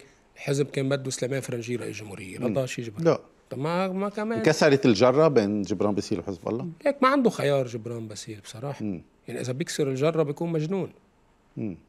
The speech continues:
Speaker 1: لأنه اليوم وضعه مسيحيًا، آه، لورا.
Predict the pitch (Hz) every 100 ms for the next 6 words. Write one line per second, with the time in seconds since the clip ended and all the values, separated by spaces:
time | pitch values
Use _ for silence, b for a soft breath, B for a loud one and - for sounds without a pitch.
0 | _ 127 131 131 143 175 170 180 - _
1 | _ 139 175 160 135 139 - 131 160 151
2 | 143 143 170 _ _ _ _ _ _ _
3 | _ - 127 135 139 143 139 156 160 143